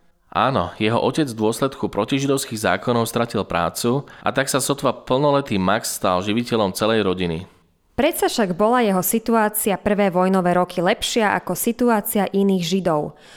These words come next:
Speaker 2: Obchodovaním so známkami nadobudol vplyvných priateľov,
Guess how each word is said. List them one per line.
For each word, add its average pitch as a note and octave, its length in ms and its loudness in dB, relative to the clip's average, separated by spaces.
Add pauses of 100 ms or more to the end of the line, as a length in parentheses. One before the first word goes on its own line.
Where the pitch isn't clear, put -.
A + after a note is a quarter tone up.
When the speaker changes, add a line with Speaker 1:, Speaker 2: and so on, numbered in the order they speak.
(160)
Speaker 2:
Obchodovaním G#3 720 2
so F3+ 160 0
známkami G3+ 640 2
nadobudol F3+ 640 0
vplyvných F#3+ 480 -2
priateľov, A#3 720 0